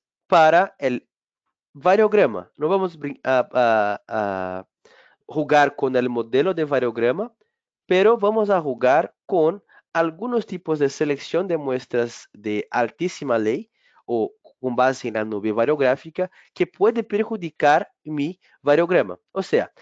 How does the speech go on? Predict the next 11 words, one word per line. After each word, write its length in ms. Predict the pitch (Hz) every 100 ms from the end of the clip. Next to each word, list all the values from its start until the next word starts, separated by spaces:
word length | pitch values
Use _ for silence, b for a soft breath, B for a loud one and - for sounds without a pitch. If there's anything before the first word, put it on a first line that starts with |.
| b b
elejo 420 | 185 208 214 208
las 240 | 160 156
direcciones 500 | 127 110 - 160 160
del 140 | 143 123
variograma, 720 | 120 110 101 117 139 143 143 -
elejo 500 | 110 117 127 139 127
las 200 | 113 113
definiciones 640 | 113 - 104 - 113 110
de 80 | 104
los 140 | 101
parámetros. 640 | - 95 101 139 165 175